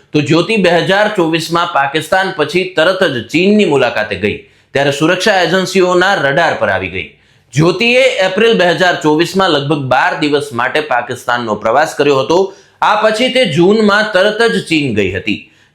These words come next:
ચીનમાં તેણે લક્ઝરી કારમાં જ્વેલરી શોપ સહિત ઘણી બધી જગ્યાએ પ્રવાસ કર્યો.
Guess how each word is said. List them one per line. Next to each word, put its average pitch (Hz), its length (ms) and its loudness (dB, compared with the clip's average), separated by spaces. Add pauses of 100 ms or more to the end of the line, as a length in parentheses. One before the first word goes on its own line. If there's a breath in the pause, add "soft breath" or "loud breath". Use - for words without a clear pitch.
ચીનમાં 240 420 2
તેણે 226 240 2
લક્ઝરી 175 480 2
કારમાં 185 480 0
જ્વેલરી 156 340 2
શોપ 147 320 -2
સહિત 156 340 0
ઘણી 131 160 0
બધી 120 240 -2
જગ્યાએ 113 440 -2
પ્રવાસ 139 320 0
કર્યો. 175 400 0